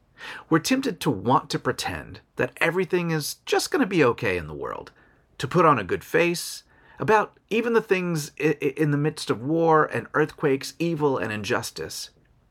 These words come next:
And sometimes, when the weight and pressure of the world seems too heavy,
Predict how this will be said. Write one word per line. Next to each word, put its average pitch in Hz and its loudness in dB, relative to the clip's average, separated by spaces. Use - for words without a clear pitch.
And 143 -4
sometimes, 87 -2
when 156 4
the 151 6
weight 143 2
and 135 -2
pressure - -4
of 127 0
the 135 2
world 127 0
seems 151 -4
too - -8
heavy, - -14